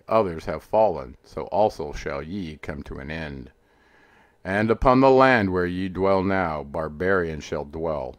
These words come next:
and in turn rise to light. Forgotten shall be the ancient wisdom, yet ever shall live through the hidden from men. I in the land thou callest Chem. Races shall rise and races shall fall.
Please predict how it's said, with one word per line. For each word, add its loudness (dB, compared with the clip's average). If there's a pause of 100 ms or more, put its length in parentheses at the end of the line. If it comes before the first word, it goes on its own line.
(140)
and 0
in 2
turn 2
rise -4
to -6
light. -2 (560)
Forgotten 6
shall 2
be -2
the -4
ancient -6
wisdom, -4 (200)
yet -8
ever -2
shall 2
live 2
through -8
the -10
hidden -8 (120)
from -12
men. -14 (1600)
I -4
in 2
the 4
land 4
thou -2
callest -8
Chem. -8 (220)
Races -8
shall -4
rise -2
and -10
races -8
shall -6
fall. -4